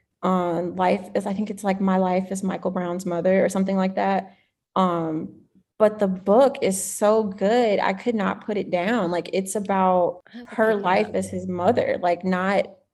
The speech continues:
Speaker 1: about him. Like, she's the main character with him as, like, the background, you know, like, she, it's more so about, like,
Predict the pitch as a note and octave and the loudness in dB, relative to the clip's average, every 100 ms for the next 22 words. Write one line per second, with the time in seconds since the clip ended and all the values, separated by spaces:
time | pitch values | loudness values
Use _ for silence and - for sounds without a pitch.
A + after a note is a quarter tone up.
0 | - F#3+ F#3+ F3+ - - A3 G#3+ D#3+ E3+ | -4 0 2 0 -2 -4 -4 -2 -2 -2
1 | E3+ - - - _ _ - - C#4+ C#4+ | -4 -8 -20 -20 _ _ -14 -2 0 2
2 | B3 A#3 G#3+ G#3 A3 G#3+ G#3+ G#3+ F3 E3+ | 4 4 2 0 0 2 2 -2 -4 -4
3 | E3+ - G#3+ G3+ F#3 F3 F3 E3+ D#3+ - | -4 -2 0 2 2 0 0 0 -2 -6
4 | F#3+ G#3+ - D#3+ D#2+ C2+ A3+ D4+ F#3+ F3+ | 2 2 2 -2 -4 -4 -10 -4 0 2
5 | F3+ F3+ F#3 - A3+ G#3 G3 G3 G#3+ G#3 | 2 0 -2 -6 -6 -6 -4 -2 0 0
6 | G#3 G#3 F#3+ F3+ - F3 E3 | 0 0 2 2 2 2 0